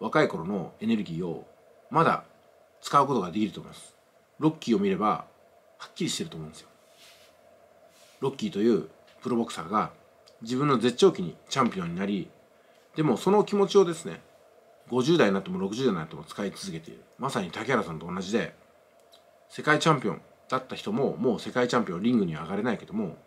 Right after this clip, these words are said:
でもね、その時の思いを私たちに伝えてくれてるということで、未だに竹原という男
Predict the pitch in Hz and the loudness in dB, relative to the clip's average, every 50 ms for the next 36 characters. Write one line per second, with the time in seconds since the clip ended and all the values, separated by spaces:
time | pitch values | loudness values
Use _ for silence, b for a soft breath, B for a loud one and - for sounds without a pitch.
0 | _ _ - 160 160 104 78 76 80 - _ _ _ _ _ _ _ _ _ _ | _ _ -4 -2 -2 -2 -4 -6 -10 -16 _ _ _ _ _ _ _ _ _ _
1 | _ _ _ _ _ _ _ _ _ _ _ - - 143 139 127 131 - 107 117 | _ _ _ _ _ _ _ _ _ _ _ -6 -2 -2 0 0 -2 0 0 0
2 | 117 90 80 - - _ _ _ _ _ _ _ _ _ - 123 127 123 117 107 | 0 0 -2 -8 -16 _ _ _ _ _ _ _ _ _ -6 -2 0 2 2 2
3 | 139 180 147 92 82 - - - - - - 87 78 - - - 95 85 - 80 | 2 0 0 -2 -4 -4 -6 -6 -8 -8 -10 -12 -12 -10 -10 -8 -8 -8 -10 -12
4 | 82 78 - - - - - - _ _ _ _ _ _ _ - 98 95 90 82 | -14 -16 -16 -20 -20 -20 -20 -20 _ _ _ _ _ _ _ -14 -12 -12 -10 -10
5 | 90 92 110 113 82 - - - - _ _ _ _ _ _ _ _ _ 113 113 | -6 -4 -4 -4 -4 -6 -10 -18 -20 _ _ _ _ _ _ _ _ _ -6 -4
6 | 135 151 180 190 175 175 - - - _ _ - 113 - 131 117 92 82 - 80 | -2 0 0 0 -2 -2 -6 -12 -20 _ _ -16 -6 -2 -2 -2 -2 -2 -6 -12
7 | 76 67 - - - - - | -12 -12 -14 -16 -16 -18 -20